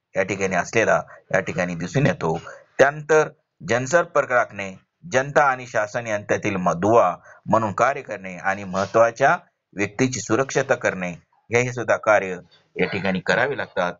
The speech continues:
म्हणून पोलीस प्रशासनाच्या संदर्भात असलेला हा जो काही शेवटचा आपला प्रकरण आहे, हा या ठिकाणी प्रकरण संपतो. शेवटी आपला निष्कर्ष रूपी असं म्हणता येईल की वरील कार्यातून जिल्हा प्रशासनात त्याचा एक दरारा,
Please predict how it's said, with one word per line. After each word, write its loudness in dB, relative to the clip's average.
म्हणून 0
पोलीस 4
प्रशासनाच्या -2
संदर्भात 0
असलेला -4
हा -2
जो 2
काही -4
शेवटचा 2
आपला 0
प्रकरण -2
आहे, -2
हा -2
या 2
ठिकाणी -6
प्रकरण -4
संपतो. -2
शेवटी 2
आपला 2
निष्कर्ष -4
रूपी -8
असं 0
म्हणता 2
येईल -2
की 0
वरील 4
कार्यातून -2
जिल्हा -2
प्रशासनात -2
त्याचा 4
एक -8
दरारा, 4